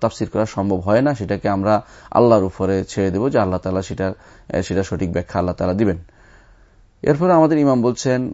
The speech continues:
"ওয়া নাশহাদু আন্নাহু কালাম রাব্বিল, কালাম রাব্বিল আলামিন", আমরা সাক্ষ্য দেই যে এটা মহান রব্বুল আলামিনের কালাম, তার বাণী, তার অন্যান্য গুণের মতো এটা একটি গুণ। সুতরাং গুণ যেমন সৃষ্ট নয়, তার বাণীও সৃষ্ট নয়। নাজালা বিহির রুহুল আমিন,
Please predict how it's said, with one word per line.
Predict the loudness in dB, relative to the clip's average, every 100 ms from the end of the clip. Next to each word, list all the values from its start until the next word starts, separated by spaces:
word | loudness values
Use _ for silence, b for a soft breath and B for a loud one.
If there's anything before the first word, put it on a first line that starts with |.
| -2
"ওয়া | 2
নাশহাদু | 4 4 2 0 0 0
আন্নাহু | 0 0 -2 -2 -4 -4
কালাম | -2 0 0 0
রাব্বিল, | -2 -2 -2 -2
কালাম | -6 -4 0 2 2
রাব্বিল | -2 0
আলামিন", | 0 0 0 -2 -4
আমরা | -4 -2
সাক্ষ্য | 0 -2 -2
দেই | 0 0
যে | 2
এটা | 0
মহান | 0 0 -2
রব্বুল | -2 -2 -2
আলামিনের | -2 -2 -2 -4
কালাম, | -2 0 0 -2
তার | -2 0
বাণী, | 0 0 -2 -4 _ 0
তার | 2
অন্যান্য | 2 2 0 0 -2
গুণের | 0 2 2
মতো | 0 0 -2
এটা | -2 -4
একটি | -2 -4
গুণ। | -2 0 -2 -6 b b
সুতরাং | -4 2 4 2
গুণ | 0 -2 0 0
যেমন | 0 0 0 -2
সৃষ্ট | -6 -6 -6 -4 -2
নয়, | 0 0 -2 -4 -2
তার | 0 0
বাণীও | -2 -2 -2 -2
সৃষ্ট | -4 -8 -8
নয়। | -2 -2 -2 -8 b b b
নাজালা | 2 6 6
বিহির | 4 0 -2
রুহুল | -4 -4
আমিন, | -4 -2 -4